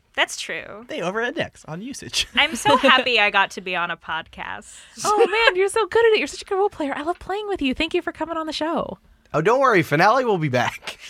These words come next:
Speaker 4: <laughs> We've locked Sarah in, and now she's not
Speaker 1: It's
Speaker 4: able to leave.
Speaker 1: Yep.
Speaker 4: She has to stay in the studio.
Speaker 2: We're not gonna record for another week, but you will be locked in the,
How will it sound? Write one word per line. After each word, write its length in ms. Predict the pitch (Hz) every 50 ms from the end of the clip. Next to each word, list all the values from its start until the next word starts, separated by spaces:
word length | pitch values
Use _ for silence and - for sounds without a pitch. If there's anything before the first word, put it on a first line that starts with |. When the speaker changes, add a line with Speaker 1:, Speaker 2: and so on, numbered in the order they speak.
| 165
Speaker 4:
<laughs> 160 | 190 - -
We've 180 | - 143 180 156
locked 320 | 156 165 160 165 170 -
Sarah 460 | - - - - 202 165 156 151 147 135
in, 320 | 131 139 135 123 113 110
and 100 | 113 113
now 140 | 120 120 127
she's 300 | 123 - 220 220 190 123
not 180 | 123 120 120
Speaker 1:
It's 60 | 117 113
Speaker 4:
able 160 | 113 117 113
to 60 | 110
leave. 380 | 107 107 107 107 104 98 - _ _ _ _ _ _ _ -
Speaker 1:
Yep. 100 | 185 202
Speaker 4:
She 60 | 156
has 140 | 156 156 139
to 100 | 165 156
stay 280 | - - 156 139 135
in 100 | 135 131
the 60 | 123 113
studio. 520 | - - 113 110 104 107 104 101 87 98 _ _ _ -
Speaker 2:
We're 120 | 131 143
not 160 | 143 151 165 165
gonna 100 | 160 139
record 240 | 113 - 139 131
for 60 | - 127
another 180 | 117 113 113
week, 300 | 107 110 110 101 87 _
but 120 | - 95 85
you 140 | 98 113
will 200 | 110 117 120 117
be 120 | 107 226 214
locked 320 | 113 107 101 95 - -
in 80 | 107 107
the, 180 | 101 98 98